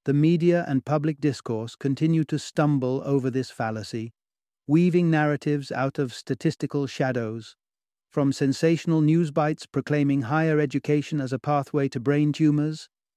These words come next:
to hobnobbing health claims tying moderate alcohol intake to longevity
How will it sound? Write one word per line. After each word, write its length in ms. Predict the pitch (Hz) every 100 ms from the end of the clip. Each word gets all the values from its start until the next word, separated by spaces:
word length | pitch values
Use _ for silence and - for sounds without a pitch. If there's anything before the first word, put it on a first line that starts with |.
| _ _ _ _
to 120 | 143
hobnobbing 760 | 117 160 165 170 160 156 160 151
health 400 | - 160 156 -
claims 420 | 156 151 156 143
tying 440 | - 143 151 151
moderate 380 | 135 147 151 156 -
alcohol 480 | 143 135 135 143
intake 400 | 139 139 139 139 -
to 80 |
longevity 680 | 135 139 131 135 131 131 135